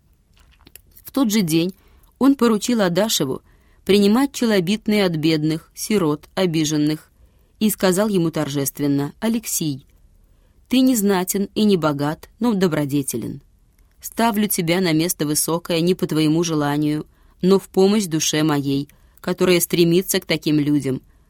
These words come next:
да утолите ее скорбь о несчастных, коих судьба мне вверена Богом. Не бойся ни сильных, ни славных, когда они, похитив честь, беззаконствуют.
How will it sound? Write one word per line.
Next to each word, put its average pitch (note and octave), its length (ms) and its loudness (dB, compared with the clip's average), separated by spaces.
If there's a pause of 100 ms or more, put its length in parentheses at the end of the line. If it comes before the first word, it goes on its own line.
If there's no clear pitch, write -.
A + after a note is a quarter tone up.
(200)
да G#3+ 160 0
утолите F#3+ 640 -2
ее D3 180 -2
скорбь - 460 -4
о D#3 100 -2
несчастных, D3 880 -4
коих E3 280 0
судьба D#3 440 -2
мне G#3 260 0
вверена D3+ 440 0
Богом. C3 480 -6 (760)
Не G3+ 140 4
бойся A#3 360 0
ни G3+ 160 2
сильных, F3+ 480 0
ни E3 100 -2
славных, D3 560 -2
когда D3+ 360 -2
они, D#3 220 2
похитив D3+ 480 -6
честь, - 440 -2
беззаконствуют. D3 1080 -4